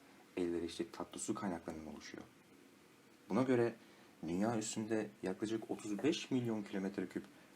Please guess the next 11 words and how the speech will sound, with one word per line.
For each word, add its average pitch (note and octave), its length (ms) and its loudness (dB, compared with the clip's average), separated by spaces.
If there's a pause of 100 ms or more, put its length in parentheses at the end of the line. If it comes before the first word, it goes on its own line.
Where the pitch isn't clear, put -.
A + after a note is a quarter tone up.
tatlı - 240 -4
su - 160 -2
bulunurken G2+ 560 0 (460)
bunun A#2 140 2
sadece C3 380 0
yüz A2 380 -2
beş D#3 280 4
bin D3 120 2
kilometre A2 480 2
küpü F#2+ 420 -2
elverişli F2+ 640 0